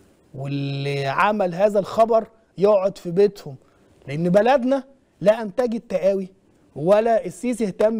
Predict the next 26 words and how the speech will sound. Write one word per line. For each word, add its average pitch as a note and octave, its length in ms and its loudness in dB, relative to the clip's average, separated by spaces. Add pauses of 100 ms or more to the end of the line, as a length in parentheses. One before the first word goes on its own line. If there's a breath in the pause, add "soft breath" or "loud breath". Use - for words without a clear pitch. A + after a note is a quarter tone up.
بنفسه G3 460 -4
ووفر G3 400 0
التقاوي، G3+ 520 -2 (280 soft breath)
ولا G#3+ 220 2
وفرنا A#3 460 -2
واحد G#3+ 340 -2
وتلاتة G3+ 400 2
من F#3 140 -6
عشرة G3+ 440 -2 (280 soft breath)
مليون G3+ 640 2
جنيه G3+ 260 -2
زي G3 280 0
ما E3+ 100 -6
السادة، F#3+ 480 0 (360 soft breath)
آه، D#3+ 200 0
بتوع F#3+ 360 2
جريدة، F#3 440 -4 (140)
مليار G3 340 2
جنيه G3 340 -6
آسف، G3 180 -6
زي F3 160 -2
السادة G3 320 0
بتوع G3 220 2
الأهرام F#3+ 420 0 (340 soft breath)
ما E3 80 2
بيقولوا. F#3 400 -2